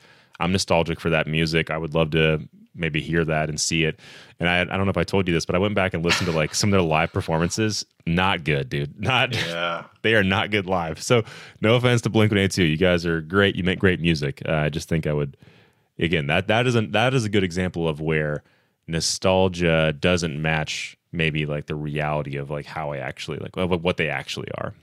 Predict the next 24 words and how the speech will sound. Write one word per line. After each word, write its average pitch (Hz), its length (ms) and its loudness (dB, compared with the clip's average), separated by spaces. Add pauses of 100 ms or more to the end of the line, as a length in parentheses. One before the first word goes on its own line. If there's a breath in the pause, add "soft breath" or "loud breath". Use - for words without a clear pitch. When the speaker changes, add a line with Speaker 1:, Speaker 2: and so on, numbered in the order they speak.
(160)
Speaker 1:
And 92 80 0
that's 127 160 0
kinda, 170 160 2
like, 147 120 2
the 139 80 -2
next 143 260 -2
thing. 76 140 -4
That 87 100 -2
actually 95 200 -4
segues, 85 440 0
like, 78 140 -4 (100)
really 85 180 0
nicely 78 440 -2
into 73 120 -2
this 73 160 -6
next 80 220 -6
one. 76 240 -2 (640 loud breath)
Is 113 240 4
there 131 160 6
a 107 60 4
disconnect 101 720 2
between, 90 240 0
you 82 80 2
think, 80 420 -4